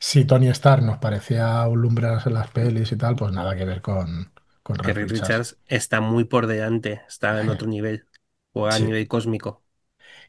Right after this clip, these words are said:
Speaker 1: Claro, por eso yo, pues al, pues hace quince años o veinte, cuando empezaron las películas, empiezas a verlo y dices, "Vale, tío, pero este no es nadie comparado con este otro", ¿no? Y, "Hostia, esto me chocaba mucho al comienzo".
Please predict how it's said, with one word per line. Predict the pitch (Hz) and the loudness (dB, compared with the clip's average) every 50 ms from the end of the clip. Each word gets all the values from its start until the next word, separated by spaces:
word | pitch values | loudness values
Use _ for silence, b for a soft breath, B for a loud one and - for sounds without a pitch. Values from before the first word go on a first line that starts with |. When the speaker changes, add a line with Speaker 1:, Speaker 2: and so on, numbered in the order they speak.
| B | B
Speaker 1:
Claro, | - - 143 160 160 139 123 | 2 4 6 6 6 6 4
por | 113 120 127 | 2 2 2
eso | 135 - 156 | 4 6 6
yo, | 156 165 165 151 - - - _ _ _ _ _ _ _ | 6 6 4 2 -4 -14 -20 _ _ _ _ _ _ _
pues | - 143 139 - 127 | 2 2 2 4 4
al, | 123 120 117 120 127 - - _ _ _ _ _ _ _ _ _ | 2 2 0 -2 -6 -8 -12 _ _ _ _ _ _ _ _ _
pues | - - - | -10 -6 -4
hace | 117 - 135 127 127 127 127 120 - | -2 2 2 4 4 4 2 2 2
quince | - 131 - - - 127 | 2 2 2 4 4 4
años | 127 131 127 127 120 127 | 4 4 4 2 4 4
o | 123 | 4
veinte, | 131 127 120 117 123 | 4 4 4 2 2
cuando | 120 117 117 | 2 2 0
empezaron | 110 104 113 - - 120 120 | 0 -2 -2 -2 0 0 0
las | 123 117 - | 0 0 0
películas, | - 131 127 139 143 143 113 107 - | 2 2 4 4 4 2 0 -2 -2
empiezas | - 107 113 - 120 107 | -4 -4 -2 0 0 2
a | 127 120 | 2 2
verlo | 127 127 135 135 | 2 4 4 2
y | |
dices, | 123 - - 110 101 87 | 2 0 -2 -6 -6 -6
"Vale, | 85 92 98 98 | -6 -6 -6 -8
tío, | 101 - 107 110 | -8 -8 -8 -8
pero | 98 98 98 | -8 -8 -10
este | 101 - - 104 | -8 -6 -4 -2
no | 104 | -2
es | 107 104 | -2 -2
nadie | 110 104 104 123 127 135 | -2 -2 0 0 0 0
comparado | - - 98 95 - 107 110 113 117 120 117 | 0 -4 -4 -4 -2 -2 0 0 0 0 0
con | - 120 127 147 190 143 - | 2 4 4 4 4 2 0
este | 123 - - - 120 | -2 -2 -2 0 2
otro", | 156 180 160 127 104 104 | 2 2 2 0 0 0
¿no? | 131 156 165 | 0 0 0
Y, | 139 104 107 143 143 | 0 0 -2 -4 -8
"Hostia, | 143 107 - - - 98 90 | -10 -12 -8 -6 -6 -4 -6
esto | 92 - - 117 107 104 | -6 -6 -4 -4 -2 -2
me | 110 110 | -2 -4
chocaba | - - 98 - 104 101 98 | -4 -6 -6 -4 -4 -4 -4
mucho | 95 104 113 - - - 98 - _ b b b b b b b b b b | -4 -4 -6 -6 -6 -8 -10 -12 _ b b b b b b b b b b
al | b - 110 107 | b -6 -6 -6
comienzo". | - 95 90 98 95 95 92 - - - | -4 -6 -6 -4 -4 -6 -6 -8 -12 -20